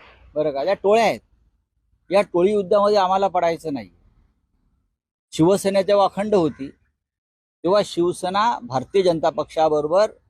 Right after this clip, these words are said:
स्वाभिमानानं तेवीस जागांवर लढत होती. आणि मी पहिल्या दिवसापासून सांगतोय उद्धव ठाकरे यांच्या वतीनं, यावेळीही शिवसेना तेवीस जागांवर लढेल. आम्ही खरी शिवसेना आहोत. आम्ही फिकलेल्या तुकड्यांवर जगणारे लोक नाही आहोत.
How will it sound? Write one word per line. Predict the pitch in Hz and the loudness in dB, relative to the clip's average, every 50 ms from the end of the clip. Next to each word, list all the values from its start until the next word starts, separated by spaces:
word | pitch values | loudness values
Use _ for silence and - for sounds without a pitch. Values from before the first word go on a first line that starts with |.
| _ _ _ _ _ _ _ _ _ _ _ | _ _ _ _ _ _ _ _ _ _ _
स्वाभिमानानं | - - - 170 170 160 160 180 220 233 233 214 196 180 165 135 107 | -20 -10 -2 0 0 2 2 2 2 2 2 2 2 2 0 -2 -4
तेवीस | - - _ _ - 160 160 160 180 190 | -10 -18 _ _ -8 -4 -4 -2 -2 -2
जागांवर | 156 160 147 123 131 131 139 151 147 | -2 -2 -2 -2 -2 -6 -6 -6 -6
लढत | 131 110 98 | -8 -8 -12
होती. | 95 90 _ _ _ _ _ _ _ _ _ _ _ _ _ _ _ _ _ _ _ - - | -14 -16 _ _ _ _ _ _ _ _ _ _ _ _ _ _ _ _ _ _ _ -6 -4
आणि | 151 175 | -2 0
मी | 165 156 175 208 226 233 226 233 - _ _ _ _ _ _ _ - | 0 0 0 0 0 0 -2 -4 -8 _ _ _ _ _ _ _ -2
पहिल्या | 156 160 170 185 196 190 | 0 2 2 4 2 2
दिवसापासून | 170 170 165 - - 202 202 196 233 220 170 240 240 208 | 2 0 -2 -2 -2 -2 0 0 0 0 0 -2 -4 -2
सांगतोय | - 190 185 175 151 165 156 | -2 -4 -4 -4 -4 -6 -6
उद्धव | 147 151 147 143 175 175 | -6 -6 -10 -8 -8 -8
ठाकरे | 165 151 151 143 151 156 151 | -6 -8 -8 -8 -4 -2 -2
यांच्या | 143 135 - 143 131 | -2 -2 -4 -4 -4
वतीनं, | 123 113 - 131 131 151 170 - - _ _ _ _ _ _ _ _ _ _ _ - | -4 -6 -8 -8 -8 -8 -8 -10 -12 _ _ _ _ _ _ _ _ _ _ _ -6
यावेळीही | 113 127 160 175 185 208 190 175 170 165 156 147 185 220 | -2 0 2 2 2 2 2 0 0 -2 -2 -2 -4 -6
शिवसेना | - - 151 139 127 - - 139 160 180 | -8 -10 -10 -10 -10 -12 -12 -12 -12 -12
तेवीस | - - 123 120 135 143 127 | -12 -12 -12 -10 -10 -10 -8
जागांवर | 113 110 107 107 110 120 120 120 117 120 | -8 -8 -8 -8 -8 -6 -6 -6 -6 -4
लढेल. | 120 139 160 - - - | -4 -4 -4 -4 -4 -2
आम्ही | 123 143 156 175 - | -2 -2 -2 -4 -6
खरी | - 151 156 170 | -4 0 0 0
शिवसेना | - - 139 117 101 - 104 90 85 | -2 -4 -10 -12 -12 -12 -18 -20 -20
आहोत. | 82 90 _ _ _ _ _ _ _ _ _ _ _ _ _ _ _ _ - | -20 -20 _ _ _ _ _ _ _ _ _ _ _ _ _ _ _ _ -2
आम्ही | 135 151 175 190 196 185 - - - _ _ _ | 0 0 2 2 0 0 -2 -6 -12 _ _ _
फिकलेल्या | - 139 - 170 185 202 202 202 | -8 -8 -4 0 0 2 2 2
तुकड्यांवर | 196 - 180 151 147 170 185 185 190 196 202 | 2 0 -4 -4 -2 0 0 2 2 0 0
जगणारे | 180 180 170 170 175 170 165 165 | 2 0 0 0 2 2 2 2
लोक | 156 143 127 151 | 0 0 -2 -2
नाही | 127 117 107 101 92 | -6 -6 -8 -12 -16
आहोत. | 82 82 _ _ _ _ _ _ - | -20 -20 _ _ _ _ _ _ -20